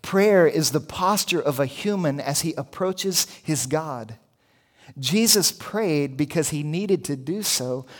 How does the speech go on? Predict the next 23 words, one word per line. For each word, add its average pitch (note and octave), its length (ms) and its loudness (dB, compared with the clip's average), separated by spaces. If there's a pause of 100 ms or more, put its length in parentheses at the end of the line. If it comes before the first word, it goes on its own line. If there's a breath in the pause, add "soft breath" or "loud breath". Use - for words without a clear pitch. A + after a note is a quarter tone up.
(120)
for C3+ 200 -2
he C3+ 600 -2 (200 loud breath)
was C3 240 -6
truly C3 720 -2 (120)
human. C#3+ 640 -8 (1200 loud breath)
And D3 100 -4
since F3 260 4
Jesus F#3+ 460 0
was D3+ 160 -4
truly E3 380 -2
human, D3 440 -4
he D3+ 140 -4
was D3 160 -4
dependent D#3+ 760 -6
upon D#3+ 480 -8
the C#3 100 -10
Father. D3+ 540 -10 (320 loud breath)
I F3+ 80 -2
don't G#3+ 160 -4
know F3+ 80 0
if D#3+ 160 -4
you've D#3+ 140 -2
ever D3 260 -2